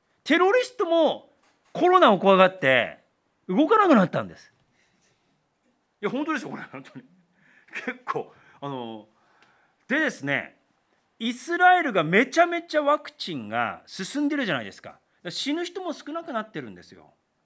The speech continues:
でも、本当に嫌になった。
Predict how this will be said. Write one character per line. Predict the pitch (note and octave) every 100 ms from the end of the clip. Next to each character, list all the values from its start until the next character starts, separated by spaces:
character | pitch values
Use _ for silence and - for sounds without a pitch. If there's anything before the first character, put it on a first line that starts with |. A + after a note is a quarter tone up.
| _ _ _ _ _ _ _ _ _ _ _ _
で | G2+
も、 | D#2+ D2
本 | _ _ - E4 F#4+ _ _ _ _ _
当 | D4
に | C4
嫌 | A3+
に | E3
な | G2+
っ |
た。 | _